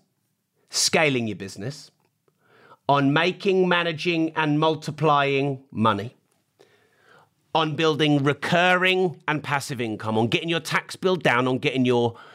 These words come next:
income streams up, on getting your earning power up, on monetizing social media, monetizing physical real estate, monetizing digital real estate.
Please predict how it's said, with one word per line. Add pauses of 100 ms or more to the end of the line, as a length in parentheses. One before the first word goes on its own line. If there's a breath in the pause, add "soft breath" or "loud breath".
(320 loud breath)
income
streams
up,
on
getting
your
earning
power
up,
on
monetizing
social
media, (280 loud breath)
monetizing
physical
real
estate,
monetizing
digital
real
estate.